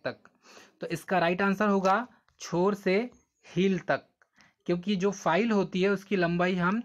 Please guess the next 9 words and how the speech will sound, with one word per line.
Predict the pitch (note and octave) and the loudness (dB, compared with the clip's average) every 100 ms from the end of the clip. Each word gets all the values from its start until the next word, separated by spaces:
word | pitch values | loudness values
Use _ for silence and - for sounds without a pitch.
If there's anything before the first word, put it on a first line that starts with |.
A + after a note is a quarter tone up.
| - _ | -8 _
छोर | - E3+ F#3 F#3+ | -10 -2 0 0
से | G3 | 0
हील | G3 D#3 F3 | 0 0 -2
तक | E3 G#3 - F3+ | -2 -4 -4 -10
नापते | D#3 C#3+ - C#3 | -4 -4 -4 -10
हैं। | B2+ A#2 - - - E3+ | -10 -14 -20 -20 -12 -4
नेक्स्ट | F#3+ - | -4 0
क्वेश्चन | G#3 G3+ G#3 | -2 0 0
देखेंगे, | G3+ G#3 G#3 G3+ | 0 0 0 -2